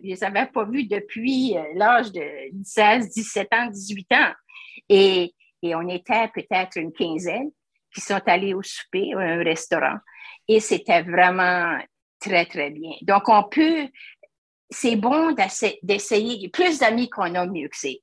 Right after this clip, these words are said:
Et nos amis d'enfance, c'est très important, je crois, pour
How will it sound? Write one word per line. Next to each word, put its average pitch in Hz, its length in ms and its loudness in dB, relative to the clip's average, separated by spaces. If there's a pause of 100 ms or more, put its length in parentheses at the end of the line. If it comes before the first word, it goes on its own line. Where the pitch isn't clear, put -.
(140)
Et 214 120 6
nos 247 300 4
amis 294 240 2
d'enfance, 247 600 0
c'est 190 140 -10
très 233 300 -2
important, 214 440 -6
je 202 120 -2
crois, 220 320 -2
pour 190 220 0